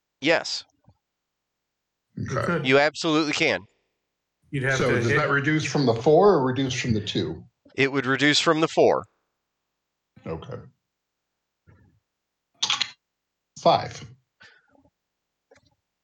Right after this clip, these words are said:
Speaker 3: So,
Speaker 2: So no damage.
Speaker 1: No
Speaker 2: Sweet.
Speaker 1: damage.
Speaker 3: no damage.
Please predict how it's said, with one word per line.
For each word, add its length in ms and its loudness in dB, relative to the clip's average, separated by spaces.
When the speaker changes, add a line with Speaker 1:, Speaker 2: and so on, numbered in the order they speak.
Speaker 3:
So, 180 -4
Speaker 2:
So 160 2
no 240 4
damage. 520 0
Speaker 1:
No 140 2
Speaker 2:
Sweet. 160 4
Speaker 1:
damage. 100 4
Speaker 3:
no 80 -2
damage. 360 -12